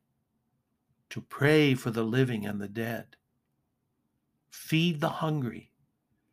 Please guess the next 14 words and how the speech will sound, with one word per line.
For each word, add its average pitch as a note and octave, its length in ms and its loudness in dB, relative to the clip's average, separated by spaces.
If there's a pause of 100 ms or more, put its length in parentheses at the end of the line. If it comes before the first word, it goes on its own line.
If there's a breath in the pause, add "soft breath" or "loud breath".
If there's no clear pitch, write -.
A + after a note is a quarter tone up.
(160)
give C3+ 240 2
drink E3+ 360 2
to - 100 -10
the D3+ 140 0
thirsty, D3 680 -4 (580)
clothe E3+ 520 6
the D#3 100 0
naked, C3+ 460 -2 (500 soft breath)
shelter D#3+ 640 4
the C3 100 -2
homeless, A#2 640 -2 (260 loud breath)
visit D#3 540 4
the C3+ 100 0
sick, - 480 -4